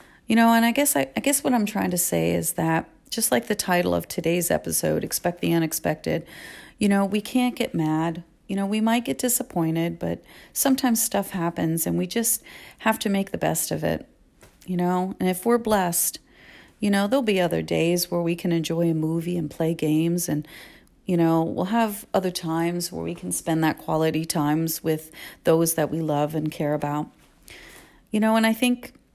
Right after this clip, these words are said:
when unexpected things happen, you know, we ha-, we really do have to give God some room just to be God and let his will be done, because in the end, he's in control,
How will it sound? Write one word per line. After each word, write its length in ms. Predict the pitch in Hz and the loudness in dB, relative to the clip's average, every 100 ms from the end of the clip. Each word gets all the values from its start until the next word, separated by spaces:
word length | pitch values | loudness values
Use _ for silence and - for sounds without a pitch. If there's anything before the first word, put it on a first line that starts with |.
| _ _ _ - - | _ _ _ -14 -2
when 160 | 214 - | 0 4
unexpected 640 | 240 262 - 202 - 180 | 2 2 0 -4 -4 -4
things 240 | 180 175 - | -2 -2 0
happen, 580 | 165 160 160 156 160 - | 0 0 0 0 -2 -6
you 120 | 185 | -4
know, 100 | 180 | 0
we 140 | 175 196 | 0 -2
ha-, 180 | - - | -6 -6
we 100 | 214 | -4
really 300 | 214 254 233 | 0 0 0
do 160 | 175 185 | 0 -2
have 200 | 180 170 | -2 -4
to 80 | - | -2
give 260 | 175 165 | 0 0
God 360 | 170 160 170 170 - - - - - - | 0 0 0 0 -6 -20 -20 -20 -18 -4
some 320 | - 185 175 | 0 0 0
room 600 | 175 175 175 175 180 180 - | 2 2 2 2 -2 -4 -4
just 200 | 202 - | -4 -2
to 60 | |
be 140 | 185 170 | -4 -2
God 580 | 151 156 175 165 151 165 | 2 2 4 2 0 0
and 420 | 175 160 165 165 - _ _ - - - - | 2 4 2 -2 -8 _ _ -20 -20 -8 2
let 180 | 196 185 | 2 4
his 340 | 196 214 196 | 2 2 2
will 200 | 165 156 | 0 0
be 120 | 160 | 0
done, 300 | 156 156 156 | 0 2 2
because 340 | 160 175 190 - | 0 0 0 0
in 180 | 208 220 | 0 0
the 140 | 208 | 2
end, 240 | 196 208 | 2 2
he's 220 | 196 226 214 | 0 -2 0
in 140 | 185 | 0
control, 600 | 170 151 143 143 156 | -2 -2 0 2 0